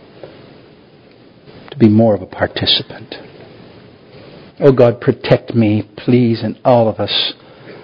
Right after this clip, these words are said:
from extremism of any kind. From the poor marathon runner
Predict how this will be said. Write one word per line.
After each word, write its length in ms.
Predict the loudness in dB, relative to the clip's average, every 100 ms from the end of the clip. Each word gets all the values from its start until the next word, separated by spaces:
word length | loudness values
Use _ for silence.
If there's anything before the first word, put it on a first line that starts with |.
| -20 -20 -20 -20 -20 -16 2
from 100 | 4
extremism 720 | 4 -2 0 2 2 0 0
of 140 | 0 0
any 180 | -2 -2
kind. 540 | -4 -6 -8 -12 -20 -20 -20 -20 -20 -20 -20 _ _ -20 -20 -20 -20 -20 -20 -20 -20 -20 -20 -20 -20 -20 -20 -20 -20 -4
From 140 | 4 4
the 60 |
poor 360 | 2 2 2 2
marathon 640 | 2 0 0 -2 -2 0
runner 360 | 0 0 -2